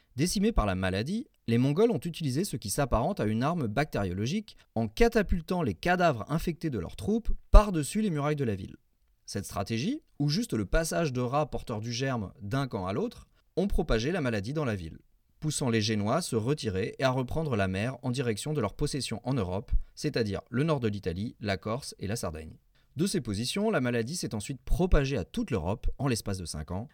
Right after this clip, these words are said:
via les grandes routes commerciales. Par la suite, de nombreux épisodes de peste, plus localisés, ont jalonné l'histoire européenne jusqu'au dix-huitième siècle, par exemple à Séville en seize cent quarante-sept,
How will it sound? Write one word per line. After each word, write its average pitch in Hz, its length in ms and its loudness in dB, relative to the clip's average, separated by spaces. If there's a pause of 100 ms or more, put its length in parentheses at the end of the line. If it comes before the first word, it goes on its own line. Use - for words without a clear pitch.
via 107 240 2
les 165 100 0
grandes 104 220 -4
routes 156 160 -4
commerciales. 95 480 -8 (500)
Par 113 120 6
la 123 100 4
suite, 226 240 -2
de 139 100 0
nombreux 185 560 2
épisodes 131 300 0
de 110 80 0
peste, 240 480 2
plus 220 140 0
localisés, 143 600 -2 (280)
ont 127 100 -2
jalonné 147 380 0
l'histoire 139 340 -2
européenne 110 460 0
jusqu'au 147 400 -4
dix-huitième 120 420 -6
siècle, 107 320 -6
par 120 180 0
exemple 123 280 -4
à 92 40 0
Séville 131 460 -4
en 104 180 -8
seize 98 220 -6
cent 101 140 -6
quarante-sept, 98 600 -6